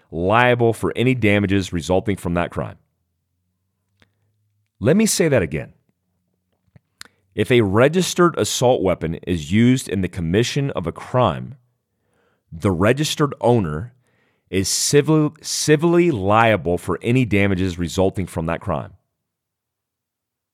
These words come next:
I, I can't even believe I'm reading that out loud.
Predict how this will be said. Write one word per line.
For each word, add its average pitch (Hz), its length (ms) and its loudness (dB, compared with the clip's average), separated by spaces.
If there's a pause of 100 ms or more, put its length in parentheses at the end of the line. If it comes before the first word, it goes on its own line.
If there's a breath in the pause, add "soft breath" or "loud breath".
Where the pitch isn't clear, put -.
(720)
I, 107 140 0
I 117 120 0
can't 113 240 0
even 82 180 0
believe 76 240 -2
I'm 76 100 -4
reading 78 200 -4
that 76 100 -4
out 76 160 -4
loud. 80 260 -6